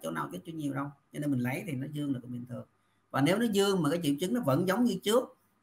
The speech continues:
chứng tỏ là nó không có diễn tiến nặng thêm. Hết sức bình tĩnh chờ đợi. Và cũng có thể là bảy ngày sau mình lấy lại, nó không còn cái gì nữa. Tại vì bớ-, bản chất của virus nó vô cơ thể mình á,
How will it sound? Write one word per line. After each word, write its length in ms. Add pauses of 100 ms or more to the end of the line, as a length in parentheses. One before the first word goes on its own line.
(160)
chứng 260
tỏ 260
là 320 (280)
nó 120
không 200
có 100
diễn 160
tiến 180
nặng 200
thêm. 200 (840)
Hết 160
sức 200
bình 160
tĩnh 180
chờ 160
đợi. 220 (540)
Và 160
cũng 200
có 100
thể 260
là 100
bảy 240
ngày 120
sau 160
mình 120
lấy 180
lại, 240 (1200)
nó 100
không 200
còn 180
cái 80
gì 80
nữa. 180 (180)
Tại 100
vì 100
bớ-, 260
bản 280
chất 140
của 60
virus 320
nó 100
vô 160
cơ 140
thể 140
mình 200
á, 80